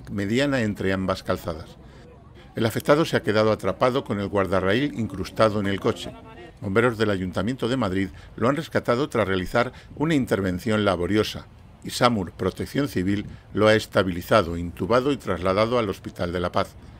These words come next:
El joven tiene una fractura abierta en el pie izquierdo y una posible fractura en la rodilla derecha. Por su parte,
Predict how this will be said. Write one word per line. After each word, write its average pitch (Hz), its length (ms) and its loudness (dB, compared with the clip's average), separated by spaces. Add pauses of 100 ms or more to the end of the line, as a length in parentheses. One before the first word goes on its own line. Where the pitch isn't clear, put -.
(320)
El 101 100 -6
joven 120 320 0
tiene 101 200 -2
una 104 140 0
fractura 98 460 -2
abierta 135 400 -2
en 107 100 -2
el 92 140 -2
pie 113 160 -6
izquierdo 120 500 -2 (240)
y 135 80 -4
una 151 160 -2
posible 117 380 0
fractura 113 500 0
en 98 80 0
la 92 100 2
rodilla 87 400 -2
derecha. 92 400 -2 (460)
Por 113 100 -10
su - 160 -10
parte, 117 380 2